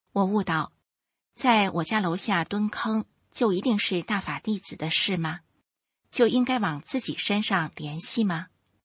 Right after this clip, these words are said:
二楼是新搬来的，大家不了解，说不定是常人的事呢，我不承认。但是修炼没有偶然的事情，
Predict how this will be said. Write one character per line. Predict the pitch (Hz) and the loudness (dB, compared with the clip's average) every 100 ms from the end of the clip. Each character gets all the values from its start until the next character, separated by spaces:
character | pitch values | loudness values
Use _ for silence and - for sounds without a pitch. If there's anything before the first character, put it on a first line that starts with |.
| _ _ _ _ _ - | _ _ _ _ _ -4
二 | 220 196 | 0 2
楼 | 175 170 180 | 2 2 2
是 | - 180 | 0 0
新 | - 202 | 2 0
搬 | 202 202 | 0 -2
来 | 196 147 | -4 -4
的， | 147 170 - _ - | -4 -6 -6 _ -10
大 | 190 | -6
家 | - 208 196 | -2 -2 -2
不 | - | -4
了 | 156 160 | -4 -2
解， | - 160 - _ _ _ _ | -2 -4 -6 _ _ _ _
说 | - - | -6 -2
不 | 262 | 0
定 | 254 220 | 0 0
是 | 175 - 175 | 0 -2 -4
常 | - - 160 | -4 -4 -2
人 | 214 156 | -2 -2
的 | 147 | 0
事 | - 180 | 0 0
呢， | 151 143 _ _ _ | -2 -6 _ _ _
我 | - | -6
不 | 160 180 | -2 -2
承 | - - 151 | -2 -6 -4
认。 | 185 185 - _ _ _ _ _ _ _ _ _ - | -2 -4 -6 _ _ _ _ _ _ _ _ _ -2
但 | 220 196 | 2 4
是 | - 175 - _ _ _ _ | 4 2 -2 _ _ _ _
修 | - - | 2 4
炼 | 254 233 160 | 4 2 2
没 | 175 | 0
有 | 190 | -2
偶 | - 165 | -2 -6
然 | 156 147 160 | -6 -6 -4
的 | |
事 | 196 - | 0 0
情， | 175 - 156 | 0 -4 -4